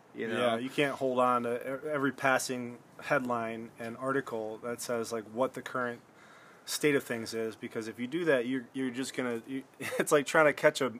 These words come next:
Speaker 2: uh, a train that's going by, you know? Like, you're trying to
Speaker 1: Right.
Speaker 2: grab hold of something, and you're gonna get torn apart, like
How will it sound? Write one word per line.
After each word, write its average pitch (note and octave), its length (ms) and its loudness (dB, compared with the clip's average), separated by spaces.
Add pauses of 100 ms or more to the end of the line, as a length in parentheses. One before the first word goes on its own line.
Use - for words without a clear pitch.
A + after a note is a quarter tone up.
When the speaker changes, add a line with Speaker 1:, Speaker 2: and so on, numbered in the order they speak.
Speaker 2:
uh, A2+ 300 2
a A#2 40 -8
train C#3+ 420 0
that's - 260 -8 (520)
going C3 220 4
by, A2 260 4
you A2+ 100 -6
know? B2 140 2
Like, B2 160 2
you're B2+ 80 -4
trying D3 180 6
to C3+ 40 4
Speaker 1:
Right. - 80 2
Speaker 2:
grab C#3 220 8
hold C#3+ 220 6
of B2+ 60 -2
something, A#2+ 420 -2 (480)
and A#2+ 80 -4
you're B2+ 120 0
gonna C3 180 0
get B2 320 -6 (160)
torn D#3+ 260 4
apart, G#2 380 -2 (320)
like A#2 260 -10